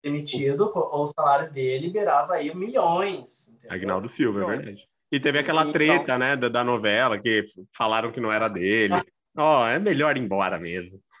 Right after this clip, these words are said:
Speaker 3: Então, a Globo não tá, é assim, o pessoal tá falando, "Ah, a Globo tá demitindo, tá falindo." Não, acho que é um momento de realocar verba. Ela tira o campeonato estadual, que ninguém assiste mesmo,
Speaker 2: Não vale
Speaker 3: e
Speaker 2: nada.
Speaker 3: vai investir num, vai assistir um pro-, um, investir num programa melhor, às vezes investe errado, como o Zigue Zague Arena,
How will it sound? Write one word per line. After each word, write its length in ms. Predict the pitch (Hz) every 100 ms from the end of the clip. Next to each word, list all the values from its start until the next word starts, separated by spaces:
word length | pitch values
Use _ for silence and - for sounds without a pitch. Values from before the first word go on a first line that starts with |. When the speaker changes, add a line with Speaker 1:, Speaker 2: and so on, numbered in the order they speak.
| _
Speaker 3:
Então, 140 | - 247
a 60 |
Globo 260 | 220 247 262
não 160 | 294
tá, 400 | 339 226 262 233
é 60 | 156
assim, 500 | 151 165 156 147 139
o 80 | 139
pessoal 200 | 143 160
tá 80 | 175
falando, 220 | 190 180
"Ah, 80 | 233
a 40 |
Globo 300 | 180 190 180
tá 720 | 190 180 160 147 131 123 113 -
demitindo, 500 | 151 147 131 190 190
tá 100 | 170
falindo." 300 | - 151 226
Não, 280 | 285 226 190
acho 180 | 160 -
que 60 |
é 40 | 185
um 80 | 185
momento 440 | 202 180 196 214
de 100 | 165
realocar 580 | 160 208 247 220 208 180
verba. 460 | 127 135 156 151
Ela 140 | 123 131
tira 240 | - 220
o 20 |
campeonato 680 | 208 180 170 151 185 - 127 -
estadual, 600 | 135 - 151 147 147 151
que 260 | 147 135 120 _ _ -
ninguém 460 | 147 139 143 135 131 _
assiste 500 | - 131 - 156 -
mesmo, 320 | 143 220 220
Speaker 2:
Não 60 | 120
vale 220 | 113 110
Speaker 3:
e 40 | 113
Speaker 2:
nada. 140 | 123
Speaker 3:
vai 80 | 208
investir 280 | 202 202 214
num, 240 | 208 170 _ _ _ -
vai 140 | 247
assistir 180 | 240 233
um 80 | 220
pro-, 220 | 214 208
um, 380 | 175 147 139 131
investir 300 | 170 202 196
num 80 | 196
programa 400 | 185 156 160 156
melhor, 360 | 151 131 160
às 120 | 151
vezes 160 | 135 143
investe 320 | 147 143 139
errado, 280 | 123 135 160
como 200 | 143 127
o 40 |
Zigue 240 | 104 147 131
Zague 280 | 120 139 143
Arena, 440 | 120 143 156 120